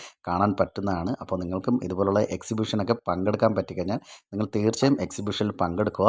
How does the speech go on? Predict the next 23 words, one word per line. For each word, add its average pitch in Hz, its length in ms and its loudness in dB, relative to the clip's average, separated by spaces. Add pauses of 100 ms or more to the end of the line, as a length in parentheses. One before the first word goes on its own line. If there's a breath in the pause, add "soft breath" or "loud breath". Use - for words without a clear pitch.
അതുപോലെ 110 320 6
തന്നെ 139 280 8
പുതുതായിട്ട് 110 680 6
നാണയങ്ങൾ, 104 540 2 (340 loud breath)
കറൻസികൾ 98 680 4
എന്നിവ 98 280 2
കളക്ഷൻ 95 400 -2
ചെയ്യുന്നവർ 92 440 -2
തീർച്ചയായും 117 560 2
എക്സിബിഷൻ 123 540 4
പങ്കെടുക്കുന്നത് 101 580 0
നല്ലതായിരിക്കും. 95 640 -2 (380 loud breath)
നിങ്ങൾക്ക് 101 340 2 (140)
കുറച്ചുകൂടെ 104 540 4
ഡീറ്റെയിൽസ് 98 440 0
ആയിട്ടുള്ള 104 320 2
കാര്യങ്ങളൊക്കെ 95 640 -2
ഇതിൽ 92 220 -6
നിന്ന് 98 200 -4
മനസ്സിലാക്കാൻ 92 520 -4
പറ്റുന്നതാണ്. 92 220 -6 (1120)
അതുപോലെ 110 300 6
തന്നെ 131 140 8